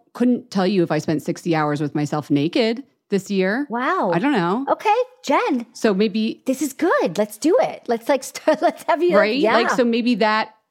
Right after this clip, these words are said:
Speaker 1: if you're wanting me to have a better relationship, and the way to have a good relationship is spend time with that thing or that person, let's spend time with our
Speaker 2: I love
Speaker 1: nakedness.
Speaker 2: Exactly.
Speaker 1: 'Cause honestly, I don't. And,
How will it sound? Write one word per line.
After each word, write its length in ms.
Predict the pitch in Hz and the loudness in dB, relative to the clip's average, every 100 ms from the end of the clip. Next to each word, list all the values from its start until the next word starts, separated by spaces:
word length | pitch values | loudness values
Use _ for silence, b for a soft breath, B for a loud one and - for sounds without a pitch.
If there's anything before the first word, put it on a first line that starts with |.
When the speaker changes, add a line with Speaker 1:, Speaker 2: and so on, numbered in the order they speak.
| _ | _
Speaker 1:
if 160 | - 202 | -4 -2
you're 160 | 214 254 | 0 2
wanting 280 | 240 233 220 | 2 2 2
me 120 | 214 | 2
to 100 | 202 | 2
have 200 | 196 196 | 0 0
a 40 | 185 | 0
better 220 | 196 185 | 0 0
relationship, 920 | 180 175 220 330 202 180 175 170 - B - | 0 0 0 0 -2 0 0 -2 -8 B 0
and 120 | 185 | 2
the 80 | 180 | 4
way 140 | 190 | 2
to 80 | 190 | 2
have 180 | 185 175 | 0 0
a 60 | |
good 160 | 160 180 | -2 -2
relationship 500 | 165 226 311 175 170 | 0 2 0 0 -4
is 100 | 165 | -4
spend 240 | 170 165 | -2 -2
time 260 | 143 160 269 | 0 0 0
with 140 | 226 | 0
that 280 | 160 143 - _ - | -2 -2 -6 _ -4
thing 280 | 160 151 | -2 0
or 60 | 156 | -2
that 180 | 151 - | -4 -4
person, 380 | 156 147 165 170 | -6 -6 -2 -2
let's 240 | 170 - | -2 -8
spend 360 | - 170 180 175 | -8 -4 -2 -2
time 320 | 175 165 165 | -2 0 -2
with 140 | 165 160 | -2 -2
our 300 | 156 151 - - | -4 -4 -8 -8
Speaker 2:
I 40 | |
love 280 | 190 160 - | -6 -6 -2
Speaker 1:
nakedness. 420 | 175 262 - - | -2 -2 -6 -6
Speaker 2:
Exactly. 340 | 170 226 262 240 | -4 -4 -2 -2
Speaker 1:
'Cause 80 | 277 | 0
honestly, 320 | 311 427 349 | 0 0 0
I 100 | 277 | 0
don't. 400 | 214 220 269 330 | 0 0 0 -2
And, 300 | - 220 214 | 0 0 0